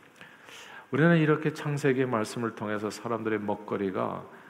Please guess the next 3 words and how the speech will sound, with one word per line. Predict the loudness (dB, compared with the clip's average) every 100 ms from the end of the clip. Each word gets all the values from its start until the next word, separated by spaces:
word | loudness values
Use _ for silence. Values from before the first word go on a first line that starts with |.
| -20 -12
나무 | 4 4 6 4
열매에서 | 4 2 2 0 0 -2 -4 -8 -8
채소로, | -10 -8 -8 -8 -10 -10